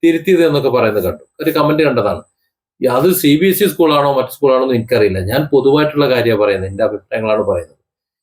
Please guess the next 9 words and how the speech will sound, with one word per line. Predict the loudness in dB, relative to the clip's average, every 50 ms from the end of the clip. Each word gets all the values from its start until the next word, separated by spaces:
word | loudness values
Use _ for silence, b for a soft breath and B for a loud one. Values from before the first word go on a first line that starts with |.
| _ -4
ഇവിടെയും, | -2 2 2 4 4 2 2 0 -2 -8 -16 _ _ _ _ _ _ _ _ -4
ആ, | -2 0 0
ഞാൻ | 0 0 0 0 -2
ഇഷ്ടപ്പെടുന്ന | 0 0 0 0 0 0 0 0
മലബാറിലെ | 0 0 0 2 2 2 0 2 2 0 0
ഒരു | 2 2 0 -2 -2 -6
സഖാവ്, | -6 -6 -6 -4 -2 -2 -2 -2 -2
ആ | -4 -4
സഖാവിനെ, | -2 -4 -4 -2 0 0 2 2 2 0 -2 -4